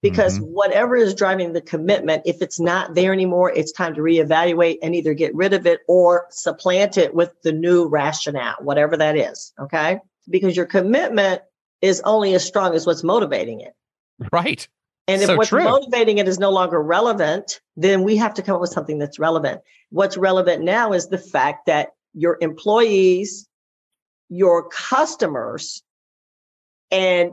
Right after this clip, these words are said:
Speaker 1: the shareholders want you to be better.
Speaker 2: Right.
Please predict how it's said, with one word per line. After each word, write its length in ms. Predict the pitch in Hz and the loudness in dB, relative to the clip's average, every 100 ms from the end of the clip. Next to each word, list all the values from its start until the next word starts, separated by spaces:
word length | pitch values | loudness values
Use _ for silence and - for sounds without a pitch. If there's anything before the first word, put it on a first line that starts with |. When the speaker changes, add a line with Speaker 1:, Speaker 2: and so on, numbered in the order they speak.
| - 160 | -8 -6
Speaker 1:
the 220 | 165 175 | 0 0
shareholders 920 | - - 285 330 254 180 156 175 190 - | 0 0 2 2 2 2 2 0 -4 -6
want 500 | 190 196 277 302 170 | 0 2 2 0 -6
you 560 | 196 285 214 214 208 - _ _ | -4 2 4 4 0 -6 _ _
to 100 | 247 | -4
be 140 | 226 240 | -2 0
better. 420 | 254 330 - - _ _ _ - | 0 0 -4 -14 _ _ _ -4
Speaker 2:
Right. 200 | 110 | -4